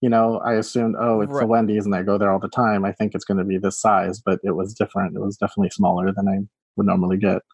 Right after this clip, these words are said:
Speaker 2: I didn't realize crossing state boundaries would have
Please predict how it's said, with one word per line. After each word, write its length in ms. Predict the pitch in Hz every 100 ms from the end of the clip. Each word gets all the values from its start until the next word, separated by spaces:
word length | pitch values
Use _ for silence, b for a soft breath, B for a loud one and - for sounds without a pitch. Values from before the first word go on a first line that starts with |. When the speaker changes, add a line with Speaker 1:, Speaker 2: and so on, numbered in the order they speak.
| _
Speaker 2:
I 140 | 139 156
didn't 240 | 233 214 -
realize 480 | 151 151 139 127
crossing 500 | - 156 147 - 139
state 360 | 127 - 139 120
boundaries 640 | 123 120 175 131 117 107 101
would 160 | 120
have 480 | 120 113 110 110 -